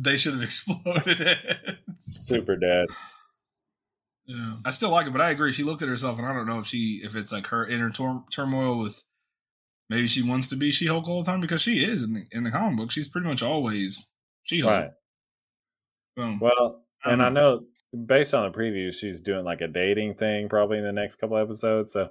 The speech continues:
Speaker 1: Yeah.
Speaker 2: maybe it is,
Speaker 1: I heard
Speaker 2: like,
Speaker 1: the,
Speaker 2: her
Speaker 1: I heard the next episode's rated M A, so maybe we're gonna see
Speaker 2: Yeah.
Speaker 1: the first real sex scene in the M C U, not the
Speaker 2: The
Speaker 1: Eternals weird sex scene.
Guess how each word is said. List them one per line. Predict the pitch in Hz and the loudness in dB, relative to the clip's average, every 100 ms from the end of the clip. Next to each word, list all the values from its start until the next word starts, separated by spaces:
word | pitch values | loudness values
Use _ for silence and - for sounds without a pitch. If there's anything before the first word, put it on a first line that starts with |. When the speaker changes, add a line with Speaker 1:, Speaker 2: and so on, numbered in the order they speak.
| - _ _ _ _ | -8 _ _ _ _
Speaker 1:
Yeah. | 107 101 | -2 2
Speaker 2:
maybe | 110 117 104 | 4 4 4
it | |
is, | 110 110 107 | 4 4 4
Speaker 1:
I | |
heard | - | 6
Speaker 2:
like, | 196 127 | 4 4
Speaker 1:
the, | |
Speaker 2:
her | 156 98 87 | 2 2 0
Speaker 1:
I | 156 | 0
heard | 214 | 0
the | 117 | -2
next | 160 190 | -2 -2
episode's | 135 113 117 101 | -2 -2 -4 -6
rated | 104 107 104 98 98 113 | -4 -2 -2 -6 -8 -6
M | 107 | -4
A, | 104 127 95 85 | -2 -2 -2 -4
so | - 101 98 92 101 _ _ - | -6 -6 -8 -10 -16 _ _ -8
maybe | 113 110 | -6 -4
we're | 101 | -4
gonna | 101 | -4
see | 98 | -4
Speaker 2:
Yeah. | 101 | -4
Speaker 1:
the | 98 | -4
first | 104 101 98 - _ _ 104 | -6 -4 -4 -8 _ _ -4
real | 113 139 120 | 0 0 0
sex | - 101 95 | 0 -2 -2
scene | 98 95 | -4 -6
in | 92 95 | -8 -6
the | 95 | -4
M | 95 | -4
C | - 95 87 | -4 -4 -4
U, | 80 - | -8 -8
not | 110 104 101 | -6 -4 -4
the | 95 87 107 107 - | -6 -6 -8 -12 -8
Speaker 2:
The | 104 | -6
Speaker 1:
Eternals | - 110 95 95 - _ _ _ - | -4 -4 -6 -8 -14 _ _ _ -14
weird | 98 - 135 | -12 -8 -8
sex | 92 - | -4 -4
scene. | 196 | -4